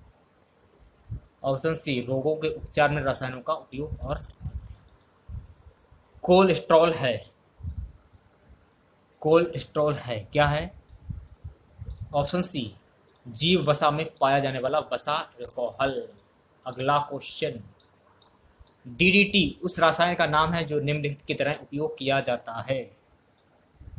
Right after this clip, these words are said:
क्या answer होगा? Option B, कीटनाशक। धूल और ग्रीस को सतह से साफ करने वाले पदार्थ को कहते हैं,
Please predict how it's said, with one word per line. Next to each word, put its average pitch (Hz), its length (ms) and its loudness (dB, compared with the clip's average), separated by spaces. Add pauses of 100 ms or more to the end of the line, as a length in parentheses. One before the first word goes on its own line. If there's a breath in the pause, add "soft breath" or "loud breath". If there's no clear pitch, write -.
(160)
क्या 143 100 2
answer 147 200 2
होगा? 165 200 4 (2750)
Option 156 300 -4
B, 135 160 -2 (160)
कीटनाशक। 120 580 -8 (1600)
धूल 180 380 4
और 170 180 6
ग्रीस 180 280 2 (460)
को 180 180 2
सतह - 340 0
से 175 360 -4
साफ 160 600 4
करने 147 220 4
वाले 143 220 2
पदार्थ 131 420 -2
को 120 200 -4
कहते 139 380 -4
हैं, 120 240 -8